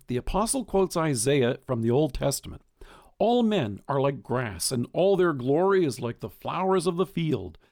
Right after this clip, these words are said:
The grass withers and the flowers fall, but the word of the Lord stands forever." Take a look at the context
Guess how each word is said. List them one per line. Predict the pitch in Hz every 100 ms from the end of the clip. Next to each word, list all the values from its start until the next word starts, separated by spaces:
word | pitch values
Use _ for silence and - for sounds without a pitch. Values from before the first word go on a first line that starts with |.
| _ -
The | 135
grass | 139 151 156 -
withers | 127 143 120 104 -
and | 151
the | 151
flowers | - 180 202 160 135
fall, | - 214 254 143 95 -
but | - 139
the | 151
word | 135 160 190 196
of | 131
the | 120
Lord | 120 139 165 170 143
stands | - - 151 160 156
forever." | - 165 135 123 80 - _ _ _ _ _ _ _
Take | 320 -
a | 269
look | 247
at | 185
the | -
context | - 165 190 139 104 - -